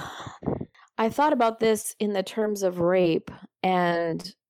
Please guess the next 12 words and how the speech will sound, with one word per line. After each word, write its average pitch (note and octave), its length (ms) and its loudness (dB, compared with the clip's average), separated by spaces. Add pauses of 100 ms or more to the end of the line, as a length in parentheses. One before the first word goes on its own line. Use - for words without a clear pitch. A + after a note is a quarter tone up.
(260)
my F3+ 400 0
first G3 360 0
instinct F3+ 480 -4
was, E3 800 0
you E3+ 100 -2
know, D3+ 320 -2
"No, D#3+ 260 2
this D#3+ 220 -2
isn't D#3 220 -4
rape D3 260 0
because D3 720 -4 (420)
this, - 720 -2